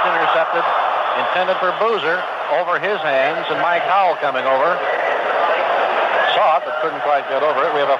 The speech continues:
flag drop back on the twenty. Apparently against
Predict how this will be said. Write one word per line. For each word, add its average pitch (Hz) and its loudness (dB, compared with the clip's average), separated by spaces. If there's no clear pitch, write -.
flag 165 2
drop 151 2
back 147 2
on 135 -2
the 131 -4
twenty. 151 0
Apparently 151 2
against 131 -4